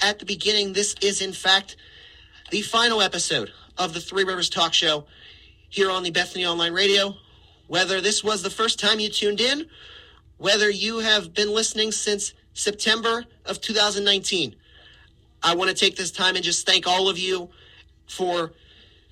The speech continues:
tuning in at some point along the way, whether it be a lot, a little bit, anything in between, because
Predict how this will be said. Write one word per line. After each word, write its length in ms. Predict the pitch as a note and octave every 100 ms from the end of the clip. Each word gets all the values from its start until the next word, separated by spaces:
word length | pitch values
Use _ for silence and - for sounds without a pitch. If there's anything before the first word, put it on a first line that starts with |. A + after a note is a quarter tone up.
| _ _ -
tuning 360 | - B3 A#3 A3
in 120 | G#3+
at 140 | G3
some 240 | - A3+ A3
point 300 | A3 A3+ A3
along 360 | F#3+ G3 G3+ G3+
the 80 |
way, 360 | F#3+ G#3 A3 A3+ - - _ -
whether 260 | F#3 F3+
it 100 | F#3
be 320 | E3+ F3+ D3+ - _ _ -
a 80 | E3+
lot, 360 | E3+ A3+ A#3+ A#3+ F3+
a 40 |
little 280 | F3+ A#3 A3
bit, 240 | A3+ A3 - - - _ - -
anything 420 | A#3+ C4+ - A#3
in 140 | A3
between, 500 | G#3 G3 F#3+ F#3+ F#3+ E3+ - - - - - _ _
because 520 | F#3+ G3 G#3+ G3 E3